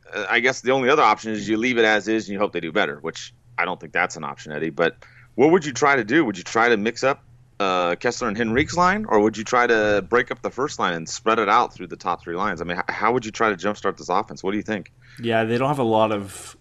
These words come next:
Speaker 2: options, really, because I don't think you're gonna touch that first line, especially the way all three of them are playing right now. I mean,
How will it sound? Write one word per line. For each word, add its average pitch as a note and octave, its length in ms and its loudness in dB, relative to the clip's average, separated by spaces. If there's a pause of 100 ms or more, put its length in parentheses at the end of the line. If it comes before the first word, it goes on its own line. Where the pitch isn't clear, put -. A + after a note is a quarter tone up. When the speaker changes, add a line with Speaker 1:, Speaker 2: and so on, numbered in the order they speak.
Speaker 2:
options, F#2+ 560 -6
really, G2+ 300 -4
because G2 300 -10
I G#2 120 -2
don't B2+ 160 -6
think B2 200 -10
you're A2 120 -4
gonna G2 160 -4
touch - 400 -6
that - 260 -6
first F#2 320 -8
line, F2+ 440 -8
especially G2+ 480 -8
the F2+ 100 -12
way F2 560 -6 (100)
all F#2 180 -8
three F#2+ 260 -8
of F#2 60 -6
them F2 180 -10
are D#2+ 40 -18
playing F#2+ 420 -6
right E2+ 220 -10
now. F#2+ 260 -4
I F2+ 40 -6
mean, F2 180 -14